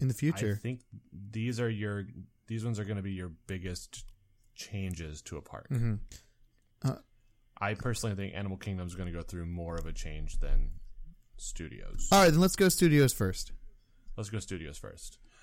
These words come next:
Speaker 2: Um, okay, so this one, here's my pr-, my first prediction. I said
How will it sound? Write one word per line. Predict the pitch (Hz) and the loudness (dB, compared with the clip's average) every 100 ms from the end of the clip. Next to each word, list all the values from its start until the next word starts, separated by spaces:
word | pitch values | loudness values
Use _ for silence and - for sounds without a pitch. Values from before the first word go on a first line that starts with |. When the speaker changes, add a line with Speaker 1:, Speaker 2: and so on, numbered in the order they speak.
| - _ - | -20 _ -8
Speaker 2:
Um, | 90 82 78 71 73 69 _ _ _ _ _ _ _ _ - - | -6 -6 -8 -10 -10 -14 _ _ _ _ _ _ _ _ -20 -12
okay, | 113 101 85 104 | -10 -8 -12 -14
so | - 101 98 | -8 -6 -4
this | 101 120 127 | -4 -6 -4
one, | 117 110 110 110 - - - - | -2 -2 -2 -4 -6 -14 -16 -10
here's | 98 113 113 | -4 -4 -4
my | 107 101 | -4 -6
pr-, | 98 - - | -8 -12 -10
my | 101 95 | -10 -8
first | - 120 117 | -4 -4 -4
prediction. | 117 120 - 147 147 - | -4 -4 -4 -6 -8 -12
I | 104 | -14
said | - 95 92 92 | -6 -4 -4 -6